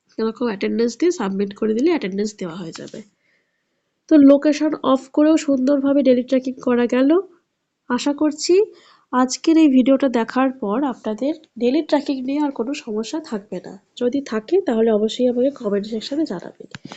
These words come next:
ছবি তোলা বাধ্যতামূলক নয়, যেটা আমি আগেও বলেছি, এখন আবার বলে দিলাম, এবং দেখলাম লোকেশন অফ করেও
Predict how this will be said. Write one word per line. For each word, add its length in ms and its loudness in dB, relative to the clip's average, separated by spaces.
ছবি 340 2
তোলা 380 0
বাধ্যতামূলক 800 -2
নয়, 200 2
যেটা 240 -4
আমি 120 -2
আগেও 340 2
বলেছি, 520 2
এখন 240 -6
আবার 240 2
বলে 220 4
দিলাম, 280 0
এবং 340 -2
দেখলাম 340 -2
লোকেশন 460 -2
অফ 280 -10
করেও 280 2